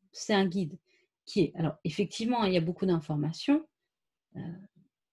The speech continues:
voilà, vous pouvez le télécharger pour retrouver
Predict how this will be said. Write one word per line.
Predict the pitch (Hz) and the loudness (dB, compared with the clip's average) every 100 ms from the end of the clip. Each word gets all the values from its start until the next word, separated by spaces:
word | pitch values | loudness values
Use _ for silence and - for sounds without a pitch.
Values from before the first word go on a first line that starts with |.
| _ - | _ -2
voilà, | 170 139 - _ - | 0 0 -8 _ -6
vous | 165 | -4
pouvez | - 147 220 262 | -4 4 6 6
le | 220 277 | 6 4
télécharger | 269 208 147 - 160 147 143 240 262 | 6 4 4 0 -2 -2 2 2 2
pour | - 277 262 | 2 2 4
retrouver | 214 180 - 143 160 - | 2 2 -2 -2 -2 -2